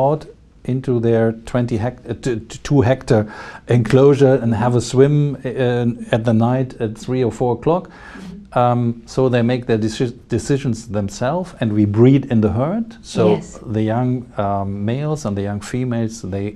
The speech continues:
Speaker 1: are used and know what happens if there comes a birth.
Speaker 2: Yes.
Speaker 1: And, um, the mother who gave birth this year,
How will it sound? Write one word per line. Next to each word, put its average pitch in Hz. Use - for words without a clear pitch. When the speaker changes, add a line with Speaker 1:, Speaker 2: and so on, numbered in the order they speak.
Speaker 1:
are 95
used 120
and 101
know 117
what 95
happens 110
if 98
there 95
comes 120
a -
birth. 160
Speaker 2:
Yes. 170
Speaker 1:
And, 107
um, 101
the 95
mother 123
who 104
gave 98
birth 104
this 110
year, 117